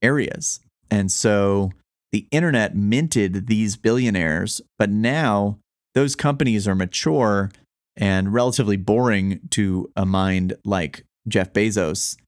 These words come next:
And so what are those people going to do with their time, and what are they going to do with their money? Another clear example to point to would be someone like Bill Gates and what he's doing in his second act.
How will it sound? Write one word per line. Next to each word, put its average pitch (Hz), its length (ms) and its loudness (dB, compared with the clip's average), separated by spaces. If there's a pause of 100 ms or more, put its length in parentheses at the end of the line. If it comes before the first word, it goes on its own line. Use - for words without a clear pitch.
(200)
And 107 140 0
so 113 140 2
what 127 240 2
are 185 80 0
those 131 260 0
people 107 340 0
going 101 220 0
to 98 80 -2
do 104 100 0
with 98 140 0
their 87 160 -2
time, 127 520 -2
and 110 180 0
what 104 120 2
are 107 60 2
they 98 160 0
going 95 220 -2
to 92 60 -4
do 90 400 -2
with 101 200 0
their 92 140 0
money? 98 500 -2 (320)
Another 104 720 0
clear 113 300 0
example 101 420 0
to 98 80 -2
point 101 280 -2
to 104 120 0
would 98 120 0
be 95 120 -2
someone 101 320 0
like 92 240 -2
Bill 101 160 2
Gates 95 500 -4 (440)
and 110 120 4
what 95 140 2
he's 113 260 0
doing 92 300 2
in 92 80 0
his 98 260 0
second 92 320 0
act. - 360 -6